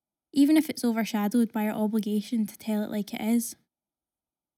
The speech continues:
According to the stories of our city's coat of arms, it turns out that the bird did in fact fly again.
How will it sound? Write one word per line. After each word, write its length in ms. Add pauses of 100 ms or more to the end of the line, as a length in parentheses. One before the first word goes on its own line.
According 440
to 100
the 80
stories 500
of 100
our 60
city's 400
coat 180
of 120
arms, 480 (420)
it 80
turns 300
out 240
that 100
the 80
bird 240
did 180
in 120
fact 280
fly 220
again. 540